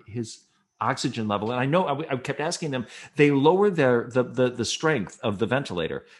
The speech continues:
to see if their own mechanism, their breathing mechanism kicks in so that they are self-sufficient. It's a test. They do it.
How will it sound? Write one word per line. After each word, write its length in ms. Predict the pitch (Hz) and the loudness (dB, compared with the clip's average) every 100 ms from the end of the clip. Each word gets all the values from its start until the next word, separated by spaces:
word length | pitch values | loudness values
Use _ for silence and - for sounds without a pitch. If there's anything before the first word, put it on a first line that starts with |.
| - | -4
to 100 | 127 | 0
see 480 | - - 143 143 139 | 0 2 2 2 0
if 140 | 120 | -4
their 240 | 123 123 139 | -2 -2 0
own 460 | 135 131 127 110 120 | -2 -2 -6 -8 -6
mechanism, 520 | 151 160 120 95 98 | -4 -2 -4 -4 -4
their 100 | 101 | -4
breathing 420 | 92 131 143 135 | -2 -2 -2 -2
mechanism 460 | 104 95 104 101 101 | -4 -4 -6 -6 -8
kicks 320 | 113 - 180 | -8 -8 -6
in 160 | 175 | -6
so 100 | - 107 | -6 -6
that 220 | 117 - | -8 -4
they 220 | 123 131 | -2 0
are 120 | 110 | 0
self-sufficient. 800 | - 110 98 - 123 - - 104 - - - | -2 -4 -4 -6 -4 -4 -4 -10 -10 -16 -10
It's 160 | 135 147 | -4 -4
a 40 | |
test. 520 | - - 190 - - | -4 -4 -4 -4 -4
They 100 | 151 | -2
do 320 | 139 202 233 | -2 -2 -2
it. 160 | 120 | -2